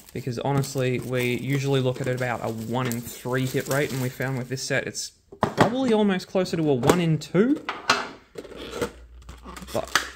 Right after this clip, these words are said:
we will get out our Great Tusk. There it is. In all of its full art shiny glory. There is the upside down code card for you all.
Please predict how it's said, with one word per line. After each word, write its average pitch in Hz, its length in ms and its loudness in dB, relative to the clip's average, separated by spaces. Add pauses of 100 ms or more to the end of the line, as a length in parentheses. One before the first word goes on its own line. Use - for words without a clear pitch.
(400)
we 131 80 -8
will 135 380 -6 (320)
get 156 280 -6
out 131 460 -4 (140)
our 131 300 -10 (500)
Great 151 340 -2 (140)
Tusk. - 440 -4 (120)
There 147 400 0
it 135 60 0
is. 196 520 -4 (800)
In 139 140 -6
all 151 200 -2
of 139 120 -2
its 139 280 -6
full 160 340 -4
art 151 340 -4
shiny 160 380 -2
glory. 185 580 2
There 170 300 0
is 151 280 -2
the 123 180 -4
upside 147 320 -6
down 131 200 -2
code 165 260 -2
card 160 260 -4
for 156 200 -10
you 147 240 -2
all. 240 440 4